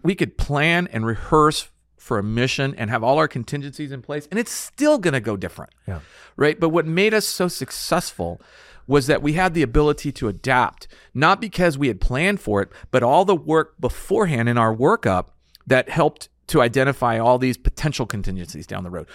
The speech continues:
Speaker 1: So it's just a matter of, like, "Hey, you know what? Things go sideways here, but we have this skill set to solve the problem." And
Speaker 2: Yeah.
Speaker 1: we do. And that's what I try to get across to people is, like, "Look, you're gonna find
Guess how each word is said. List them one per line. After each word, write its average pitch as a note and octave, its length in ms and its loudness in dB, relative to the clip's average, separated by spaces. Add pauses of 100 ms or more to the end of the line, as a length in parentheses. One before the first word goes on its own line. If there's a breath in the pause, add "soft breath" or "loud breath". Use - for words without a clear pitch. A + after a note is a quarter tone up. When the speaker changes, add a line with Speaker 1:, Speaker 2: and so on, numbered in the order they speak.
(140 loud breath)
Speaker 1:
So A3 120 2
it's A3+ 100 2
just - 160 -4
a - 20 -2
matter E3+ 260 4
of, B2+ 80 2
like, A#2+ 220 2 (160 soft breath)
"Hey, F3 140 2
you D#3 100 2
know D#3+ 80 2
what? E3+ 180 2 (240)
Things D3+ 200 0
go C#3+ 100 2
sideways D3+ 400 2
here, F3 120 0
but C#3 200 -4
we B2+ 80 -2
have C3 200 0
this B2+ 140 -2
skill C3 240 -4
set B2 240 -4
to A#2+ 180 -6
solve - 300 -6
the - 80 -10
problem." - 320 -8 (100)
And A#2 120 0
Speaker 2:
Yeah. A#2+ 40 -2
Speaker 1:
we B2 60 -2
do. G2+ 240 -10 (340 loud breath)
And D3 140 -2
that's F#3 180 2
what F3+ 100 2
I F3 40 2
try D#3+ 160 2
to C3+ 80 -2
get B2+ 140 0
across D3+ 360 -4
to - 60 -14
people G#2+ 320 -6
is, G#2 100 -6
like, A2+ 220 -4
"Look, - 300 0
you're D3+ 240 -2
gonna F3 280 2
find C#3 460 0